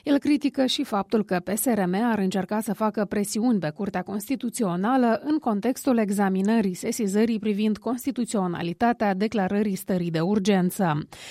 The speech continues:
Analistul politic Nicolae Negru califică însă declarațiile socialiștilor drept politice, provocate de agonia înfrângerilor pe care le-au suferit în ultimul timp, începând de la alegerile prezidențiale din toamna anului trecut,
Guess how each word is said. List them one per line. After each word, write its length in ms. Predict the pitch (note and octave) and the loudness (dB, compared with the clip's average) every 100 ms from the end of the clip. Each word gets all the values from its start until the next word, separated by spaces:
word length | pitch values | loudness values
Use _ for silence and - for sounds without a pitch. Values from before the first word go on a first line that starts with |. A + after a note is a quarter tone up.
| - - | -18 -10
Analistul 500 | - G#3 G3 G3 G#3+ | -4 0 0 0 -2
politic 400 | F3+ F#3 G3+ G3 | -2 0 -2 -2
Nicolae 440 | G3+ F#3+ F#3 F#3 A#3+ | -2 0 0 2 4
Negru 320 | B3+ G3+ F3+ | 4 2 0
califică 480 | E3+ D#3+ F#3+ A#3+ A3 | -2 -4 -4 -4 -2
însă 280 | G3 G3 G3 | -2 -2 -2
declarațiile 640 | F#3 F#3+ F#3 G3 G#3+ G3 | -2 -2 -2 -2 -2 -2
socialiștilor 880 | F#3 G3 A3 F#3 G3+ - G#3+ G3 F#3+ | -2 -4 -2 -2 -4 -4 -2 0 0
drept 460 | F#3+ F#3+ F#3 - - | 0 -2 -4 -10 -8
politice, 800 | B3 C4+ G3 E3+ - G3 C#4 C#4 C4+ - - | -2 0 0 -2 -4 0 2 2 0 -10 -8
provocate 540 | - E4 C4 D4 D4 C#4+ | 0 2 4 2 0 2
de 100 | B3+ | 2
agonia 500 | A#3+ G3+ A3+ B3+ G#3+ | 2 2 2 2 0
înfrângerilor 680 | G3+ A#3+ A#3 A3+ A3 G3+ G3+ | 0 2 2 2 2 0 0
pe 140 | G#3+ | -2
care 240 | G#3+ A3+ | 0 0
le-au 180 | G#3+ G#3+ | 2 0
suferit 520 | A#3+ C4 G#3+ F#3+ A3 | 0 -2 -2 -2 -2
în 120 | G#3 F3 | -2 0
ultimul 360 | F3 E3+ F3 | 0 0 -2
timp, 340 | F#3+ A3 E3 A#3 - | 0 0 0 -2 -4
începând 560 | - D4+ C#4 C4+ C#4 B3 | -2 2 2 2 0 2
de 160 | F#3+ | 0
la 100 | F3+ | 0
alegerile 580 | F3 G3+ G3+ G#3 G3 F#3 | 0 0 2 4 4 0
prezidențiale 800 | F3 F#3 F#3+ F3 F#3 A#3 G3+ G3 | 0 -2 0 0 0 2 2 2
din 160 | F3+ | 0
toamna 360 | F3+ F3 F3 E3 | -2 -2 -2 -2
anului 300 | F3 F#3+ G3 | 0 2 2
trecut, 440 | G3+ G3 D#4 D4+ | 0 -2 0 -2